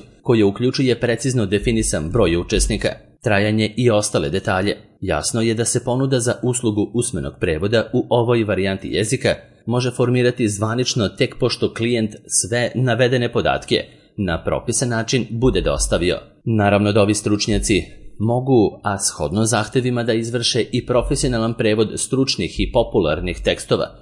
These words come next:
sa flamanskog jezika na albanski, pored toga što mogu prevesti tekstove iz oblasti filozofije,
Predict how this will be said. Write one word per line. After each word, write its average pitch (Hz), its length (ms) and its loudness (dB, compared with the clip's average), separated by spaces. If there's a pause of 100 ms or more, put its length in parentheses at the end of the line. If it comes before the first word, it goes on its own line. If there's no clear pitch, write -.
(140)
sa - 280 -2
flamanskog 120 520 0
jezika 98 400 -2
na 95 180 0
albanski, 95 480 -2 (220)
pored 107 200 4
toga 110 360 2
što - 260 -2
mogu 104 380 0
prevesti 104 380 0
tekstove 117 480 0
iz 123 220 -2 (100)
oblasti 113 380 0
filozofije, 131 760 0